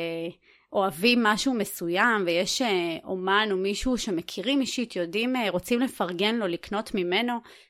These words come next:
אז גם המחיר בדרך כלל לא יהיה כל כך זול, וגם עושים פה מעשה טוב. אבל חלק מהעניין, בדיוק אתמול דיברו על זה בחדשות, ש-, אה, שיין, האתר האינטרנט של הבגדים, עכשיו, אה, ניצח את כל הרשתות, אה, הגדולות של האופנה במחירות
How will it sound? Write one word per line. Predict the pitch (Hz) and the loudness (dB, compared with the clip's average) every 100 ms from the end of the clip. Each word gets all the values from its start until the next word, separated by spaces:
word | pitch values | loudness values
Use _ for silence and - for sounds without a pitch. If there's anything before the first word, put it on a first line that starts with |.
| - | -10
אז | 175 | 0
גם | 226 | 2
המחיר | 240 220 220 190 | 2 0 -2 -4
בדרך | 190 185 - | -4 -4 -2
כלל | 170 | 0
לא | 175 | 2
יהיה | 180 | 0
כל | 170 - | -2 -4
כך | 180 - | -4 -4
זול, | 175 269 262 285 294 | 0 2 2 0 -4
וגם | 175 180 185 196 247 254 - | -6 -2 2 2 2 -2 -4
עושים | - 208 | -4 0
פה | 202 202 | 0 2
מעשה | 165 - 180 | 0 -2 -6
טוב. | - 202 160 160 - - - _ - | -2 -2 -2 -4 -18 -20 -20 _ -6
אבל | 180 | -4
חלק | - - 233 | 0 0 2
מהעניין, | 233 190 220 202 | 2 4 2 0
בדיוק | 180 185 | -2 -4
אתמול | 202 208 185 | -2 -2 -2
דיברו | 175 180 | 0 0
על | 202 | 0
זה | 202 | -2
בחדשות, | 170 - 165 - 254 247 247 | -4 -6 -6 -2 2 2 0
ש-, | - 175 165 160 160 170 - - - _ | 0 0 0 -2 -4 -6 -12 -20 -20 _
אה, | 170 160 160 | -4 -2 -4
שיין, | - - 233 - 240 226 180 | -2 0 0 2 2 2 0
האתר | 170 165 160 - 208 | -2 -2 -4 0 4
האינטרנט | 208 196 202 240 220 180 | 4 4 0 -2 -2 -2
של | 185 | -2
הבגדים, | 170 160 180 170 226 240 | -4 -2 -4 0 2 2
עכשיו, | 226 - 208 196 190 | 0 -2 2 2 4
אה, | 214 | 2
ניצח | 196 185 - 214 208 | 4 0 2 0 0
את | 214 | -4
כל | - 208 | 0 2
הרשתות, | 202 196 185 202 214 254 | 2 0 -4 -6 -4 -2
אה, | 226 190 180 | 0 2 0
הגדולות | 170 165 190 185 202 202 | 0 2 2 6 4 4
של | - 214 | 0 2
האופנה | 180 180 - 202 196 196 | 2 0 0 4 4 4
במחירות | 196 185 - 180 202 220 - | 0 0 -4 -4 -2 -4 -6